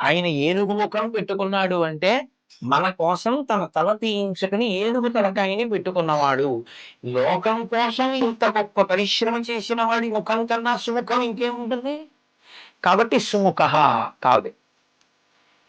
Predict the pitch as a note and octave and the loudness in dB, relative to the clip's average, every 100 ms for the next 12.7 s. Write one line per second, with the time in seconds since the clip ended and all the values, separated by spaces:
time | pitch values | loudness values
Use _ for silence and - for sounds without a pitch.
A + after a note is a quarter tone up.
0 | _ - - D#3+ F3+ G3 G#3+ G3 G#3 G3+ | _ -10 -4 0 0 2 2 2 2 2
1 | F3+ F3 F3 E3+ F#3 D#3+ C#3+ F3 F#3 D#3+ | 0 0 0 0 0 0 -2 -2 -2 -2
2 | D3 C#3+ E3 A3 G3 C3+ C3+ - _ _ | -4 0 2 2 0 -4 -14 -20 _ _
3 | _ - - D#3+ F#3+ A3 A3+ A#3+ A#3+ A#3 | _ -4 -2 0 2 0 2 0 0 -2
4 | A#3 A3+ A3 A3 A#3 A3+ A3 A3 F#3+ G3+ | -4 -2 -2 0 -2 -2 -4 0 0 0
5 | F3 F3 B2+ - - - _ _ _ - | 2 2 0 -4 -16 -20 _ _ _ -10
6 | A#2+ C3 E3+ G3 G3+ E3+ D#3 G3+ G3 C#3+ | -4 0 0 0 0 -2 2 0 2 0
7 | C#3+ F3+ A#3 - _ _ - C3+ C#3 F3 | 0 -2 -6 -10 _ _ -6 2 4 4
8 | G3+ A3 A#3 A3 F#3+ E3+ E3 D#3 B2 C3 | 4 2 2 0 0 0 0 0 -2 -4
9 | B2+ B2+ C3 A#2 G#2 - - - B2 C3+ | -2 0 0 0 -2 -6 -12 -14 -4 0
10 | F3 G#3 F3 C#3+ C3+ G3 G3 C#3+ C#3 G3 | 0 0 0 -2 -2 -2 0 0 0 -4
11 | - - F3+ F3+ A#3+ A#3 G#3 F#3+ G3+ G3+ | -8 -6 -6 -2 -2 0 -2 0 0 0
12 | E3 C#3+ C3 B2+ C3 G#2+ | -4 -4 -4 0 0 0